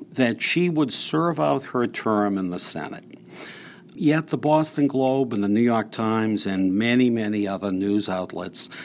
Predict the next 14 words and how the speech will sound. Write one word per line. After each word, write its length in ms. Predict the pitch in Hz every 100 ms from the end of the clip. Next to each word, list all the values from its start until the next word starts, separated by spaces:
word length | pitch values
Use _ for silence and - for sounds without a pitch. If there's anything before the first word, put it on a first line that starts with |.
| - - - -
are 440 | 120 117 117 117
writing 680 | 110 131 135 120 123 143 143
stories 680 | - - 101 101 104 110 -
based 520 | - 107 113 117 -
on 120 | 123
the 120 | 123
assumption 640 | 117 - 92 78 - 98 95
that 180 | 104
she's 320 | - 113 101 95
running 280 | 85 104
for 140 | 104 95
president. 640 | - 76 170 117 - - - - - -
Now, 140 | 117 139
let's 340 | 160 -